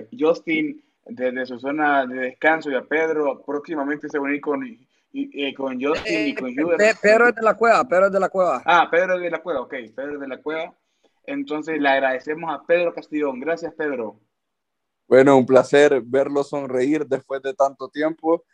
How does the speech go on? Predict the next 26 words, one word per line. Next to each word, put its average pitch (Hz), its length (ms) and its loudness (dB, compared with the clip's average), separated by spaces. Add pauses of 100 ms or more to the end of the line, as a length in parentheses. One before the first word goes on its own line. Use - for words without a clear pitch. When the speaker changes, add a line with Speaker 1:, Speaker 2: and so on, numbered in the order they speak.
(160)
Speaker 3:
Recordemos 127 580 2
que 143 80 2
esos 135 220 2
meses 135 300 0
son 135 240 -2 (160)
difíciles 135 760 4
para 117 380 6 (560)
todos 127 300 2
los 131 100 0
barcelonistas 131 800 -4
por 127 200 -4
las 117 160 0
eliminaciones 120 600 -4
de 120 120 -2
Champions, 135 580 0
las 117 160 2
despedidas 117 500 0
de 113 100 -6
Liga 131 480 0 (360)
y - 80 -14
las 156 160 0
celebraciones 131 580 -2
de 123 120 -8
Copa - 320 0
del 117 100 2
Rey, 156 380 -2